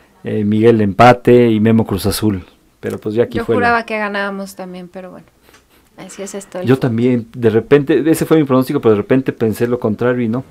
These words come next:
Speaker 1: no, no, no.
Speaker 2: Ni modo.
Speaker 1: Y ahora, este, este día quince, por cierto,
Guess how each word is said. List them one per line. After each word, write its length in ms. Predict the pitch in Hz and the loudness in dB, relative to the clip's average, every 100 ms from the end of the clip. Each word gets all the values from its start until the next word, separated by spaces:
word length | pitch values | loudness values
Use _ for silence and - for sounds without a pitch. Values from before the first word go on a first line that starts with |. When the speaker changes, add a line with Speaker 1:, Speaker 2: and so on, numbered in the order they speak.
| - _ _ _ - | -20 _ _ _ -10
Speaker 1:
no, 160 | 117 | -8
no, 100 | 120 | -6
no. 180 | 104 107 - _ _ - - | -8 -10 -14 _ _ -18 -10
Speaker 2:
Ni 100 | 240 | -6
modo. 420 | 254 262 262 262 - _ - | -4 -4 -4 -8 -14 _ -2
Speaker 1:
Y 160 | 139 139 | 4 6
ahora, 320 | 165 196 196 | 8 6 4
este, 440 | - - - 180 | 2 -2 0 0
este 320 | 156 - 170 147 | 0 0 2 2
día 260 | 156 160 | 2 0
quince, 400 | - 165 156 139 | 2 2 2 0
por 220 | - 120 | -2 -2
cierto, 480 | 104 139 135 160 - | 2 2 4 2 0